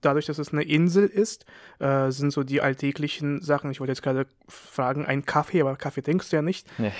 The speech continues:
Speaker 1: ähm, irgendwas anderes, ein, ein Käsesandwich, kostet das genauso viel wie bei uns oder, äh,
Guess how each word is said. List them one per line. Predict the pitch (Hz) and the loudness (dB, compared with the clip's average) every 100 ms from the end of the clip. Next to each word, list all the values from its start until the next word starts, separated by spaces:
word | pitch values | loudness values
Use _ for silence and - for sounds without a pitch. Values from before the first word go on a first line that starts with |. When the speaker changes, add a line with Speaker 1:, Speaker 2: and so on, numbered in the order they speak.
| - | -4
Speaker 1:
ähm, | 139 139 - | -2 -2 0
irgendwas | 160 170 151 - | 2 2 2 4
anderes, | 147 147 - | 4 2 2
ein, | 170 - | 2 4
ein | 165 | 2
Käsesandwich, | - 170 165 143 135 120 156 - | 2 2 2 2 -2 -6 -8 -4
kostet | - 165 - | 0 0 0
das | 160 | -2
genauso | - 139 175 190 190 | 0 2 2 2 0
viel | - 190 190 | 0 0 0
wie | 156 160 160 | -2 -4 0
bei | 143 | 2
uns | 185 196 208 | 4 2 0
oder, | - 156 156 160 156 156 - 151 | 2 4 4 4 0 -2 0 0
äh, | 160 | 0